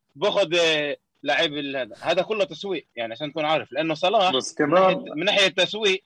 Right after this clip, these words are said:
Speaker 1: بيجيبش إيش من رونالدو بيجيب. يعني في كمان هون كتير سياسات داخلية وحسابات تعون، آه، أرقامات كيف بيجيبوا،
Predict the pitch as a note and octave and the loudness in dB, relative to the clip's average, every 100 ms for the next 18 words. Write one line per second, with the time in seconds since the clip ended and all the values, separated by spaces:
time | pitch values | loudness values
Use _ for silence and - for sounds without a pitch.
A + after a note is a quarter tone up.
0 | _ _ - D3+ A#3 G#3+ G3 F3+ F3+ F#3 | _ _ -10 -6 -6 -6 -6 -4 -2 -2
1 | E3+ D3 C#3 D3+ C#3 _ _ _ B2 C#3+ | -4 -6 -8 -8 -10 _ _ _ -10 -6
2 | A3 F#3+ G3 F#3+ F#3+ F3+ G3+ F3+ D#3 D#3 | -4 0 2 2 0 0 -2 -2 0 -4
3 | D3 F3 D3 C#3+ C3+ D3 D#3 C#3+ B2+ - | -2 -4 -2 -4 -2 -4 -4 -4 -4 -8
4 | - C#3+ D3+ - B2+ C#3+ C3+ B2+ A#2 _ | -6 -2 -2 -2 -4 -4 -6 -8 -10 _
5 | _ - B2+ B2 A#2 A2+ A2+ A2+ A2 E2+ | _ -10 -4 -2 -2 -4 -4 -6 -8 -6
6 | B2+ C#3+ D3 D3 D#3 C3+ C#3 C3 C3+ D3 | -4 -2 0 0 -4 -6 -8 -6 -4 -4